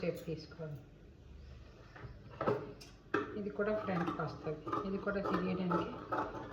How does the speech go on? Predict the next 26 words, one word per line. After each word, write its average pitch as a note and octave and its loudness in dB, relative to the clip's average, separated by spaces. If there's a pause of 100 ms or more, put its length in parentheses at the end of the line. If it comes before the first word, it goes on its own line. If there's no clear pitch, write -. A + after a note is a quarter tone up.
(120)
మనం G3 4 (100)
కొంచెం F#3 10 (280)
ఇక్కడ G#3 2 (380)
కట్ F#3 12
చేసుకున్నాం F3 2
అనుకోండి, D#3 -2
ఆ, D#3+ 2
ఫ్రంట్కి F3+ 0
పెట్టుకోవాలి E3 0
అని F#3+ 2 (100)
తెలుస్తుంది. - 2 (680)
ఇది F3 2
ముందుకి, F3 6 (180)
ఇది F3 2
వెనక్కి, D3+ 0 (1120)
ఇది G#3 0
చేతులు F3+ 6
అయిపోయింది. D#3 0 (180)
ఇప్పుడు G#3 0
ముందు F#3 6 (100)
భాగం E3+ 4 (100)
తీస్తాం. D3+ -2 (2750)
ఇప్పుడు E3 -2
ఇది E3 2
ఉందండి, D#3 -4 (160)
ముందు E3 2